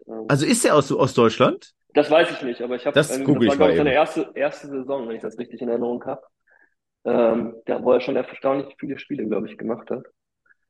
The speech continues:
Speaker 1: Aber er ist auch ein überragender Kader. Also die weiteren Namen wären Marco Walker gewesen und Ansgar Brinkmann.
Speaker 2: Walker
Speaker 1: Der natürlich
Speaker 2: auch
Speaker 1: auch
Speaker 2: wieder
Speaker 1: irgendwie
Speaker 2: so ein
Speaker 1: über war, ne?
Speaker 2: <laughs> Ja, ja, ja, stimmt. Aber Marco Walker auch so ein,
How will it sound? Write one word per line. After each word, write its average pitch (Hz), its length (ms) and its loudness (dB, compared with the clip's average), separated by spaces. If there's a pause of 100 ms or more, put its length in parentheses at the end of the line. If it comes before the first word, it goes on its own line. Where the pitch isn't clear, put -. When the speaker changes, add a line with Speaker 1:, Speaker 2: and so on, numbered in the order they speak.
(140)
Speaker 1:
Aber 104 100 2
er 110 40 4
ist 110 100 0
auch 131 60 4
ein 131 40 6
überragender 123 460 4
Kader. 127 340 0
Also 104 140 -2
die 107 100 -10
weiteren 123 320 -4
Namen 120 240 -4
wären 113 180 -4
Marco 113 380 -6
Walker 131 380 -4
gewesen 147 500 -12 (340)
und 107 240 -2
Ansgar 120 300 0
Brinkmann. 147 500 -2 (380)
Speaker 2:
Walker 120 220 4
Speaker 1:
Der - 100 4
natürlich 110 220 4
Speaker 2:
auch - 20 4
Speaker 1:
auch 107 60 2
Speaker 2:
wieder 131 80 6
Speaker 1:
irgendwie 135 260 4
Speaker 2:
so 139 80 6
ein 151 60 6
Speaker 1:
über 151 40 0
war, 180 420 -2
ne? 127 220 -12
Speaker 2:
<laughs> - 20 -20
Ja, 160 200 0
ja, 285 320 4
ja, 226 100 2
stimmt. 349 320 0
Aber 135 200 0
Marco 185 260 0
Walker 185 260 -6
auch 175 140 -6
so 156 140 -10
ein, 123 180 -12